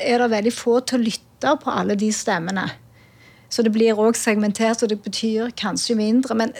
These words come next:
der virker det jo som det er ganske, et ganske klart hierarki også. Altså, vi er ikke så veldig i tvil om, liksom, hva som er viktig å lytte på. Eh, så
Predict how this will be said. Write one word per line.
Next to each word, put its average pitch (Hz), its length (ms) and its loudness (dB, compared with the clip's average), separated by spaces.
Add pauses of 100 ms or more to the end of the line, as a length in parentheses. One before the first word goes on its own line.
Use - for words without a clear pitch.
(600)
der 247 320 4
virker 262 460 0
det 277 80 4
jo 254 100 6
som 233 160 2
det 214 80 -2
er 220 140 -2
ganske, 233 260 -4
et - 120 -8
ganske 247 360 -2
klart - 400 -4
hierarki 214 540 -4 (100)
også. 220 300 -2 (180)
Altså, 220 160 -6
vi 214 80 -4
er 202 80 -4
ikke 262 160 -2
så 285 100 2 (280)
veldig 202 460 0 (100)
i - 100 0
tvil 208 380 -2
om, 196 160 0 (760)
liksom, 254 300 -4 (340)
hva 214 240 4
som 214 160 2
er 208 80 2
viktig 202 480 -4
å 196 160 0
lytte 196 320 -4
på. 247 140 4 (1120)
Eh, 208 640 4
så - 240 2